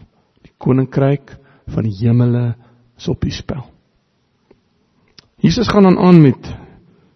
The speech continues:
hierdie preek van alle preke, en hy sê, "Gelukkig is die wat treur, want hulle sal vertroos word."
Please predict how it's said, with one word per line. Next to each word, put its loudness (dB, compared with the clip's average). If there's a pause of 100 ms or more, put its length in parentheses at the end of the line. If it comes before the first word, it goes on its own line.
(160)
hierdie -2
preek 0
van -8
alle -4
preke, -4 (400)
en 0
hy -2
sê, -4 (880)
"Gelukkig -6 (720)
is -18
die -4 (720)
wat -4
treur, -2 (260)
want -16
hulle -4
sal -4 (680)
vertroos -10
word." -20